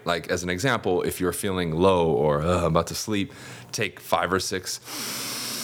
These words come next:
<sighs> deep breaths like that, and you'll notice thirty seconds later, all of a sudden, you're way more alert. It was 'cause you're feeding oxygen to your system.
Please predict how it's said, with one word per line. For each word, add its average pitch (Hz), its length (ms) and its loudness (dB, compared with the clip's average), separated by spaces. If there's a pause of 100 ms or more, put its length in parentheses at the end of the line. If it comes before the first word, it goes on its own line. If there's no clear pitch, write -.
(1800)
<sighs> - 720 -2
deep 92 240 -2
breaths 98 320 2
like 87 220 -4
that, 110 220 2
and 87 120 -2
you'll 87 100 2
notice 92 300 4
thirty 92 240 -2
seconds 92 400 -4
later, 92 340 2
all 80 140 4
of 78 80 0
a 82 60 -2
sudden, 92 340 -2
you're 82 180 2
way 87 200 2
more 87 200 2
alert. 110 400 4 (160)
It - 60 0
was 90 160 2
'cause 98 160 -6
you're 95 80 -4
feeding 101 300 -2
oxygen 90 480 2
to 90 100 -4
your 76 100 0
system. 80 460 -4